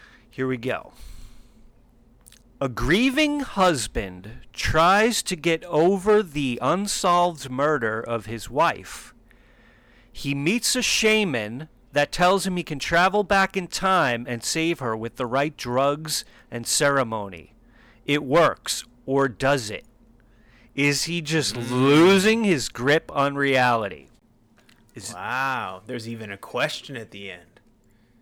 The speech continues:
Speaker 1: Is that, is that no good?
Speaker 2: No, listen, I, I d-, I never turn down a premise. That's the whole point of this show. I'm bri-, and by the way, if that wasn't clear, guys, I had no clue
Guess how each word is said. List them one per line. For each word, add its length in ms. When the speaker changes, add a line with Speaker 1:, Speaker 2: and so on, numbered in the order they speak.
Speaker 1:
Is 180
that, 240
is 120
that 240
no 160
good? 260
Speaker 2:
No, 400
listen, 380
I, 180
I 140
d-, 160
I 140
never 320
turn 240
down 200
a 40
premise. 580
That's 260
the 140
whole 160
point 280
of 60
this 140
show. 380
I'm 160
bri-, 240
and 160
by 140
the 100
way, 460
if 100
that 140
wasn't 260
clear, 380
guys, 360
I 200
had 200
no 140
clue 400